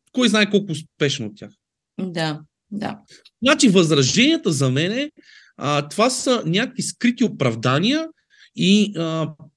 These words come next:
Speaker 1: някакъв, а, а, вид начин човек да си подплати страха и оправданието, що да не почне или защо няма да успее. Може по всякакъв начин да казва: „Не, трябва да помисля, ми нямам време, ама не знам дали ще се справя,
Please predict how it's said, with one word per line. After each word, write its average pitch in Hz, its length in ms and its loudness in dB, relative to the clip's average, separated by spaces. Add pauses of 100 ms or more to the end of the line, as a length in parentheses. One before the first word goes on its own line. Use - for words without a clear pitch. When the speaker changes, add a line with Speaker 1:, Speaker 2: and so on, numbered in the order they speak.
(120)
Speaker 1:
някакъв, 175 920 -2
а, 170 200 -2
а, 139 220 -2
вид 190 280 -6
начин 202 460 -4
човек 190 220 -2
да 214 100 -2
си 180 200 -6
подплати 139 520 0
страха 214 540 0 (420)
и 175 100 2
оправданието, 170 640 0
що 226 220 -2
да 220 80 -2
не 175 180 -2
почне 202 320 -2
или 226 480 -2
защо 247 500 -4
няма 220 280 -2
да 208 160 -6
успее. 120 360 -4 (1700)
Може 339 220 2 (140)
по 254 100 -2
всякакъв 330 400 2
начин 320 360 0
да 262 140 -2
казва: 226 300 0
„Не, 277 120 -4
трябва 208 180 -2
да 151 180 -6
помисля, 185 380 -2
ми 156 80 -4
нямам 139 360 -2
време, 180 340 -2
ама 147 140 -4
не 135 60 -2
знам 170 200 -2
дали 156 120 -4
ще 156 200 -10
се - 60 -18
справя, 190 400 -4